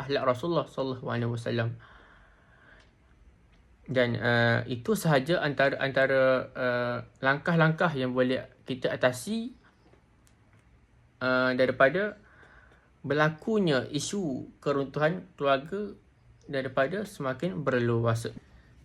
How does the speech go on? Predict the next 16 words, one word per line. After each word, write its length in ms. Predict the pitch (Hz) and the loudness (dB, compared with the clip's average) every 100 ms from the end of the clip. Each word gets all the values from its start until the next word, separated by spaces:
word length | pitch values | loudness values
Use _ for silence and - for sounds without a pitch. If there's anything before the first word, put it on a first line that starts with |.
| - - _ _ - | -20 -20 _ _ -6
Sekarang 400 | - 147 190 180 | 0 2 2 0
kita 160 | 175 | -2
dah 160 | 156 147 | 0 0
sampai 480 | 147 147 - 160 156 | 0 0 4 4 4
kepada 400 | 147 143 180 - | 0 2 0 -2
penghujung, 800 | 143 139 151 143 143 165 196 202 - _ - _ - _ _ - | -6 -4 -2 -4 -2 -4 -4 -10 -18 _ -20 _ -20 _ _ -2
eh, 320 | 143 139 135 | 0 2 0
perbincangan 800 | 143 147 143 135 143 147 131 120 | -2 -2 -4 -2 -2 0 -2 -4
berkaitan 480 | - 127 123 131 127 | -2 -2 0 -2 -2
dengan 160 | 156 160 - - - - | -6 -8 -16 -20 -18 -2
isu 480 | 147 156 - 175 139 | -2 -2 -4 -2 -2
keruntuhan 480 | 135 131 127 131 - | -2 -2 -4 -6 -6
akhlak 240 | 123 - | -8 -6
pada 80 | 127 | -6
zaman 320 | 123 120 117 | -4 -6 -4
kini 400 | 135 160 190 | -2 -2 -4